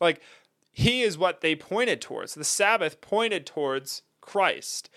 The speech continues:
This day of rest, this day of resurrection now, as we celebrate the day of resurrection. So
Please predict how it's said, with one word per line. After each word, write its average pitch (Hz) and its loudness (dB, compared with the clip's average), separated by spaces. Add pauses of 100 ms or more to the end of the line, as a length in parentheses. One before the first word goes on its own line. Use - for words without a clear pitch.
(240)
This 127 -2
day 170 4
of 160 4
rest, 156 4
this 165 -6
day 139 2
of 139 -2
resurrection 151 0
now, 101 -8 (240)
as 131 -2
we 151 -6
celebrate 131 -2
the 123 -14
day 131 0
of 120 -4
resurrection. 120 -4 (340)
So 180 2